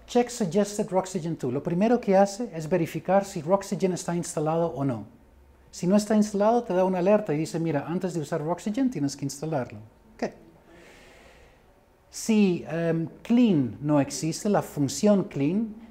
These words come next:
dice, "Clean, eh, ya no existe, Roxygen ahora lo hace automáticamente, muy bien, reload, a lo que voy."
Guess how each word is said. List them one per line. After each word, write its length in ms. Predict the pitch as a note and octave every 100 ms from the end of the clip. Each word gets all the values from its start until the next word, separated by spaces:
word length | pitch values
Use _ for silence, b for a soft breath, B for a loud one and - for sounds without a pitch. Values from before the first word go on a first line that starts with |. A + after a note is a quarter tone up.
| -
dice, 500 | D#3+ D#3+ G3 G3+ G3+ -
"Clean, 460 | F#3 F#3 F3+ E3
eh, 240 | D3+ C#3+ C#3
ya 140 | D#3
no 80 | D3
existe, 520 | C3+ - A3 G3+ G3+
Roxygen 520 | E3+ E3+ - C#3+ D#3
ahora 480 | C#3 C3+ C#3+ C#3 C3+
lo 160 | B2+ B2+
hace 220 | B2 C3
automáticamente, 920 | B2 C3+ B2+ B2+ C3 D3+ A3 A3+ A3+
muy 220 | D3 C3
bien, 440 | B2+ F3+ G3 F#3 C3+
reload, 1400 | C#3 C3+ D3+ D#3+ D#3+ D#3+ D#3 D3+ D3+ D3+ D3 C#3+ C3+
a 120 | C3+ C3+
lo 200 | C3+ C3
que 160 | C#3 B2
voy." 760 | A#2 C#3 C#3+ C#3+ C#3+ C3+ C3+